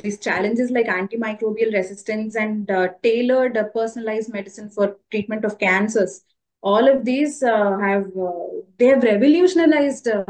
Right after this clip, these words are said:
the treatment and the outcomes, as you said. So that is where,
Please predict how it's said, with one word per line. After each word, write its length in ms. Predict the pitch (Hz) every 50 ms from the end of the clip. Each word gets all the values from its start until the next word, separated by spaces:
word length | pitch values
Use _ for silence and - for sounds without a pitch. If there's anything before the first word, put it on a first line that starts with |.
| 190 180 175 175
the 80 | 190 185 -
treatment 460 | 247 233 226 247 254 226 196 - - - - - - - -
and 180 | 220 233 233
the 80 | 220 226
outcomes, 600 | 196 214 226 220 - 311 262 202 196 - - - _ _ _ -
as 200 | - 196 196 202
you 80 | 214 208
said. 300 | 208 - 190 175 175 - _ _ _ _ _ _ _ - -
So 320 | - - 220 214 208 202
that 220 | 202 202 196 196 202
is 120 | 262 240
where, 220 | 269 285 302 311